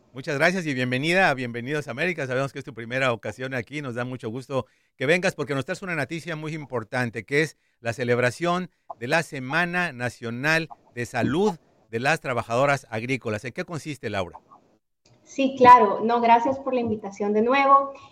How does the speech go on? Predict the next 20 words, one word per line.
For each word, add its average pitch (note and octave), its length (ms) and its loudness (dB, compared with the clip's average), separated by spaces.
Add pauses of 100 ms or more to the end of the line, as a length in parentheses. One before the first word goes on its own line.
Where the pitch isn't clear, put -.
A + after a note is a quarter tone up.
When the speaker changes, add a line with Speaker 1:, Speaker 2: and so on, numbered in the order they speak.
(140)
Speaker 2:
Y C4+ 220 4
nosotros, D#4+ 440 4
para C#4 180 6
empezar, B3 680 6
José, C#4 520 2
queremos B3 300 2
explicar A#3 480 0
un B3+ 120 2
poquito A#3 440 -2
lo A3+ 160 2
que G#3 100 2
hacemos. G3+ 600 2 (100)
En A#3 160 4
afop B3 500 4 (120)
Health, A#3 320 6 (320)
nosotros C4 380 -2
tenemos C4+ 520 6
programas A#3+ 760 6
de A#3+ 100 2
salud D4 680 6